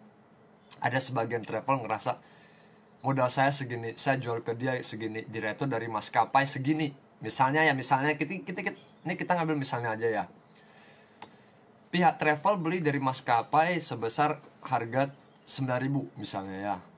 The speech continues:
Sembilan ribu, dia jual ke kamu sebelas ribu.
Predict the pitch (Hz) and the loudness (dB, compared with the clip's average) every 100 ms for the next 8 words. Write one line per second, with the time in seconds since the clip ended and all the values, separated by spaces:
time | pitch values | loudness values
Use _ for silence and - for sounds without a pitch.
0 | - - - 117 113 131 139 117 147 131 | -20 -14 -6 -2 -2 0 -2 0 0 2
1 | 120 151 113 113 139 - 113 110 - 120 | -2 -2 -2 -2 -4 -6 -4 -4 -6 -8
2 | 117 107 | -6 -8